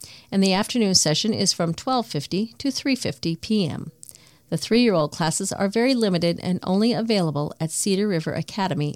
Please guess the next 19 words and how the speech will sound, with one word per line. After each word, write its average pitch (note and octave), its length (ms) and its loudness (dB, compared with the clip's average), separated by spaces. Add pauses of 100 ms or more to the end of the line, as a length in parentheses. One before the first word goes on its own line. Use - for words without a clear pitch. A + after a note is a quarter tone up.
and D#3+ 140 -2
Grant C#3 340 -4
Wood. D3+ 340 -2 (600)
Four-year-old F3+ 640 2
preschool, G#3 640 2
on E3+ 120 0
the D#3 160 2
other A3+ 180 4
hand, D#3 320 0
has G3 180 0
several C#4 360 0
classes C#3+ 520 -2 (120)
at F3+ 180 -2
eight A#3 300 0
different F#3+ 340 -2
buildings E3 420 0
around E3 280 0
the E3+ 60 -2
district. - 520 -2